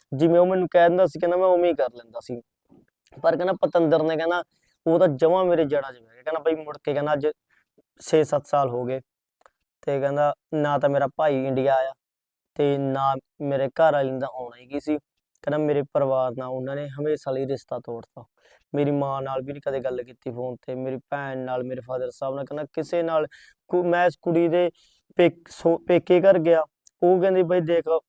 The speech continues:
ਉਹਨਾਂ ਨੇ ਵੀ ਗੁਰੂ ਘਰ ਜਾ ਕੇ ਸਹੁੰ ਖਾ ਲਈ," ਕਹਿੰਦੇ, "ਵੀ ਸਾਡੇ ਵੱਲੋਂ," ਕਹਿੰਦਾ, "ਉਹ ਮਰ ਗਈ।" ਪੁੱਤ, ਕਹਿੰਦਾ, "ਅਸੀਂ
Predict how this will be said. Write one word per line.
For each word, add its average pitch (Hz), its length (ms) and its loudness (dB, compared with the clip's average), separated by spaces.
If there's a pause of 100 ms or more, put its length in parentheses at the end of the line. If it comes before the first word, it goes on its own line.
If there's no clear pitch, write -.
(100)
ਉਹਨਾਂ 170 300 2
ਨੇ 185 80 0
ਵੀ 180 100 2
ਗੁਰੂ 160 260 0
ਘਰ 175 180 4
ਜਾ 160 120 0
ਕੇ 151 120 -8
ਸਹੁੰ 160 240 -2
ਖਾ 135 140 -4
ਲਈ," 127 120 -6
ਕਹਿੰਦੇ, 147 180 -4
"ਵੀ 160 200 2
ਸਾਡੇ 139 440 0
ਵੱਲੋਂ," 147 260 -2
ਕਹਿੰਦਾ, 151 200 -6
"ਉਹ 165 100 -6
ਮਰ 123 200 -16
ਗਈ।" 127 160 -10 (560)
ਪੁੱਤ, 151 160 -2
ਕਹਿੰਦਾ, 170 240 4
"ਅਸੀਂ 156 180 -2